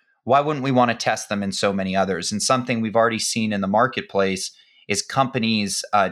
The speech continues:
not being incentivized to do that post-approval research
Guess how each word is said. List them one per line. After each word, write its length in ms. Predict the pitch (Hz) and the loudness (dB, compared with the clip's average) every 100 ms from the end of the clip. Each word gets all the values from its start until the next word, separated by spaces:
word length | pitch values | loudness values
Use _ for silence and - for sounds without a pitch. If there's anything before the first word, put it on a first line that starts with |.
| 92 | -2
not 560 | 101 107 135 190 - | -2 0 2 0 -2
being 220 | 117 98 | -6 -4
incentivized 840 | 95 92 - 92 92 87 82 - - | -6 -4 -2 -2 -2 0 -2 -4 -12
to 100 | 92 | -8
do 160 | 101 | -4
that 220 | 90 82 - | -2 -2 -2
post-approval 720 | 95 90 - - 98 92 90 | -6 -6 -10 -8 -8 -6 -8
research 640 | 92 92 - 92 85 - | -8 -6 -4 -4 -6 -10